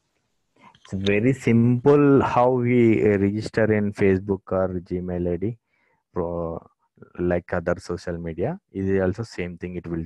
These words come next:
take maximum five minutes or two minutes, two to five minutes. We can, we will complete this registration process. Next, we have to go for,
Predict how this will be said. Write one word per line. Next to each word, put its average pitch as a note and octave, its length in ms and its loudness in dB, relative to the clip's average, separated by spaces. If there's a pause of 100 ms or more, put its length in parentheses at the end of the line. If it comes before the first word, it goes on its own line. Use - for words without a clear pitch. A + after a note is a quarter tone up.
take A#2+ 300 0 (160)
maximum G#2 720 -6
five G2+ 300 -6
minutes F2 460 -10 (480)
or A#2+ 240 -4
two A2+ 140 -6
minutes, F2 460 -12 (580)
two A#2+ 120 -6
to C3+ 140 -8
five G#2 240 -4
minutes. G#2+ 320 -8
We G2+ 200 -10
can, - 180 -14 (420)
we G2+ 100 -12
will F#2+ 280 -10
complete F#2 440 -20 (1000)
this G2+ 160 -20 (120)
registration F#2 520 -20
process. D#2 340 -20 (540)
Next, - 360 -16 (140)
we A2+ 160 -16
have A#2 120 -16
to C3 60 -18
go B2+ 280 -14
for, D#3+ 280 -12